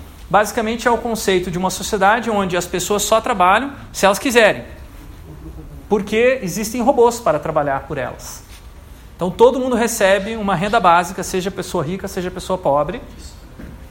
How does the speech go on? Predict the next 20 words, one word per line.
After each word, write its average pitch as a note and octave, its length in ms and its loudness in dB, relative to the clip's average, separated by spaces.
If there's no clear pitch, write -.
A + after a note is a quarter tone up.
E D#3 100 0
ela F3 160 6
pode F3 320 2
garantir F#3+ 380 0
o F#3 40 0
seu F#3+ 160 -4
sustento, G3+ 520 -2
pode, E3+ 340 0
é, D3 520 0
trabalhar, E3+ 440 6
tendo A#3 160 6
a A#3 40 0
opção G#3+ 360 0
de F3+ 80 -6
trabalhar, E3+ 380 2
ela G#3+ 120 0
pode G3+ 180 0
escolher G3 280 0
um A#3+ 100 -4
trabalho G#3 560 4